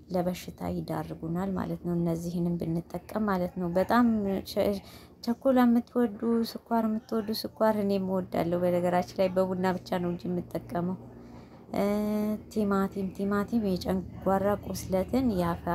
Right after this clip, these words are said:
ይፈጥራል። ቲማቲም የጨጓራ ቁስለትን ይፈጥራል። ኡ፣ ፕሌን። ቲማቲም የጨጓራ ቁስለትን ይፈጥራል። ዝኩኒ የሆድ መነፋት፣ ቃር የሆድ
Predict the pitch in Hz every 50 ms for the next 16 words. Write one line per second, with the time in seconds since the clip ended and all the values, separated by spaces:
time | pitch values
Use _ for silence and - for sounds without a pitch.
0 | 170 - - 175 175 180 170 - 180 165 - 175 175 170 165 - - - - -
1 | - - - - - - 262 269 262 262 277 277 - 320 320 285 226 185 - 190
2 | 180 - - 190 185 190 190 - - - 185 - - 190 180 190 185 - 262 269
3 | 226 180 170 180 175 - - 175 165 - - - 180 165 170 170 170 175 180 180
4 | - - - 226 285 320 311 277 233 - - - - - - - - 208 190 185
5 | 185 190 190 196 - - - - - - - - - - - - - - - -
6 | - 220 214 214 214 208 202 - 240 254 277 294 302 294 262 226 202 190 180 -
7 | - 180 175 175 - - 190 190 190 190 196 208 220 226 226 220 - - - -
8 | 190 - - 180 180 185 180 180 - 208 208 202 190 180 180 180 - - 180 170
9 | - 180 180 180 180 185 - - - - - - - - - 196 185 196 226 -
10 | - - - 208 202 202 196 202 208 208 196 175 180 180 180 180 180 185 190 180
11 | 180 180 180 180 175 175 175 180 175 - - 185 180 - - - - 180 170 180
12 | 185 180 180 175 180 180 185 185 185 185 180